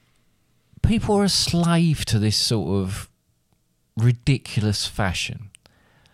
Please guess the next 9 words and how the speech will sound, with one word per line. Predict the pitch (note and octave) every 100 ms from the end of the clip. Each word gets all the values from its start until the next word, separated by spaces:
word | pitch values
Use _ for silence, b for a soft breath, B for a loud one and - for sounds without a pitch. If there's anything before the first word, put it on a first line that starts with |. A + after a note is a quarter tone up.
| b b _ _ -
and | F3 F3+ F3+ - _ _ _ _ _ _
don't | F#3+ G3+ A3 -
seem | - F3+ E3+ E3
to | - D3
understand | D3 C#3 B2+ - - C#3 A#2 C#2+ E2+ F#2 A2+ - B B B B
that | - A2+
by | - D3
doing | C#3+ B2 F3 G3+ G3+ G2
it, | D2+ F2+ -